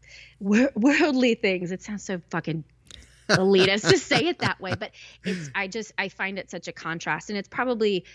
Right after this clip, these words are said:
it's probably less about spirituality in and of itself, but just the way that I've decided to create m-,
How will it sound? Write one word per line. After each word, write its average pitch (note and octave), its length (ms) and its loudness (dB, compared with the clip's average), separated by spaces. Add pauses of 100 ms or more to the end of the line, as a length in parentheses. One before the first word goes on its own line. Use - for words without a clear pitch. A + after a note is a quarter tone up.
(540)
it's G#3+ 160 -6
probably A#3 480 0
less F3 400 -2
about D#3+ 560 -2 (400)
spirituality F#3 840 -4
in E3 80 -4
and D#3+ 80 -4
of D#3+ 80 -6
itself, D4 420 -2
but G3 120 -6
just F#3 180 -8
the F#3 80 -4
way F3 240 2
that E3+ 140 -4
I've E3 160 -2
decided E3 420 -2
to F3+ 80 -4
create E3+ 460 0
m-, E3 80 -8